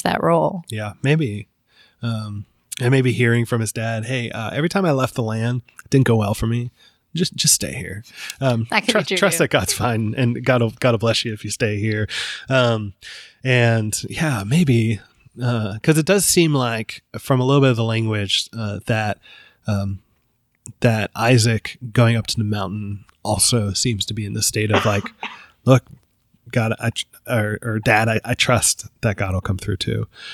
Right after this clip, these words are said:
Speaker 2: Um,
Speaker 1: And then they saw it. He saw it with his own eyes.
Speaker 2: Right. That, that God is real and God is doing a work through him and his
Speaker 1: Yeah.
Speaker 2: family, and his promises are true. And, um, yeah, and we get a, a, a, a, a bit of, um, a reversal
Speaker 1: Yeah,
Speaker 2: in, in some of
Speaker 1: I
Speaker 2: the
Speaker 1: know. I'm like,
Speaker 2: stories.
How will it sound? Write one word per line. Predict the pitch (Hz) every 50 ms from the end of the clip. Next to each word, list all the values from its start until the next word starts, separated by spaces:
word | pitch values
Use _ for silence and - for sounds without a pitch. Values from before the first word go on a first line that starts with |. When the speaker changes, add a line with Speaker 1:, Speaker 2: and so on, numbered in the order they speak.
| - - - _ _
Speaker 2:
Um, | 117 110 98 87 90 92 101 - -
Speaker 1:
And | - 214
then | 226 220
they | 208 202
saw | 190 - - 196 185 180 185 185
it. | -
He | - - - - 247 233
saw | - - 180 170 170
it | -
with | 175 - -
his | 175 -
own | 170 156 156
eyes. | 156 156 - - - 185 - - -
Speaker 2:
Right. | - 101 95 - - _ - - _ _ _ - _ _ - - - _ -
That, | - 104 - - _ _ _
that | - -
God | - 107 101 107
is | 107 101 - - - - -
real | 107 104 110 107 98
and | 95 95
God | 95 104 95 98
is | 98 95 - - - _ _ _ _ _ _ _ _ _ _ - _ _ _ _ _
doing | - 117 110 110 107
a | 104 101
work | 98 101 107 104 - -
through | - 104 104 98
him | - 113 110 107
and | 101 101
his | 110 104 92
Speaker 1:
Yeah. | 90
Speaker 2:
family, | 92 101 107 107 92
and | 92
his | 101 -
promises | - - - 110 113 110 - 117 107 104
are | 110
true. | - - - 107 107 107 101 98
And, | 101 104 101 - - - - - - - - -
um, | 123 117 107 107 104 95
yeah, | 120 139 143
and | 123 110
we | 113 107
get | 123 123 120
a, | 117 110 107 - _
a, | 135
a, | 120 113 104 - - 120 117 - - 120 113 - - _ _
a, | 127 113 -
a | 147
bit | 123 151 165 202
of, | 214 165 151
um, | 143 131 123 117 113 113 101 - - - _ _ - - -
a | 123
reversal | 123 131 123 107 113 117 120 110 - - 120 107 101 101 -
Speaker 1:
Yeah, | 339 - - -
Speaker 2:
in, | 123
in | 123
some | - - 143 131
of | -
Speaker 1:
I | 226
Speaker 2:
the | 220 208
Speaker 1:
know. | 202
I'm | 196 196 -
like, | 226 113 117
Speaker 2:
stories. | 113 -